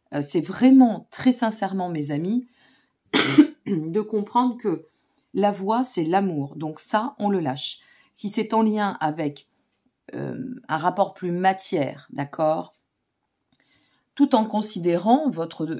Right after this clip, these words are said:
votre souffrance, tout en considérant votre niveau de blessure qui est propre à chacun, euh, tout en considérant, euh, comment vous vous êtes sen-, senti affecté, mais c'est de se dire,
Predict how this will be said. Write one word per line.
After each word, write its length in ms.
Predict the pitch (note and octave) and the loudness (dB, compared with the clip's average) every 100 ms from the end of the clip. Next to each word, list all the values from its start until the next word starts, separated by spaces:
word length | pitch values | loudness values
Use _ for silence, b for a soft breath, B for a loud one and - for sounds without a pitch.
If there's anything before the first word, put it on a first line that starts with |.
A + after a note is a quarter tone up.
| C#3+ | -6
votre 400 | D3+ D3 - C#3+ | -6 -8 -6 -6
souffrance, 580 | - B3 - G4 D4 | -4 -6 -2 0 0
tout 200 | - D3+ | -4 -6
en 80 | C#3 | -6
considérant 720 | C#3+ D3+ C#3+ D3 C#3+ C#3+ F#3+ F#3+ B B | -4 -6 -6 -4 -2 0 -2 -4 B B
votre 500 | C#3+ D3+ - C#3 B2+ - _ | -6 -6 -4 -6 -6 -12 _
niveau 520 | - F3 A#3 C#4 C#4+ B3 | -4 6 8 8 6 4
de 40 | |
blessure 460 | D3+ D3 - C3 - | 2 -2 -2 -6 -8
qui 160 | - | -10
est 40 | - | -12
propre 360 | - D#3 - | -2 -2 0
à 60 | G#3+ | -2
chacun, 480 | A3+ A#3 - D#3 - b b b b - | -2 -6 -4 -6 -6 b b b b -2
euh, 160 | D3 | -2
tout 260 | D3 A#3+ A3+ | -2 -4 0
en 120 | G3+ | 0
considérant, 1000 | G3+ G#3 G3 - E3 E3 E3 G3 A#3+ A#3+ - | 0 -4 -4 -4 -4 -4 -2 0 0 0 -2
euh, 260 | D3+ D3+ | -4 -4
comment 400 | D3 G#3 G3 B3 | -4 -2 2 2
vous 160 | A#3 E3 | 0 -4
vous 220 | D#3 D3 | -6 -4
êtes 120 | C#3 | -4
sen-, 220 | - C3+ D3+ | -4 -6 -6
senti 380 | - C#3+ D3 D3+ | -6 -6 -4 -4
affecté, 420 | C#3+ G3 - C4+ | -4 -6 -2 -2
mais 120 | F#3+ | 0
c'est 180 | E3+ G3 | -4 -8
de 60 | |
se 100 | - | -6
dire, 320 | F3+ E3+ C#4+ | -8 0 0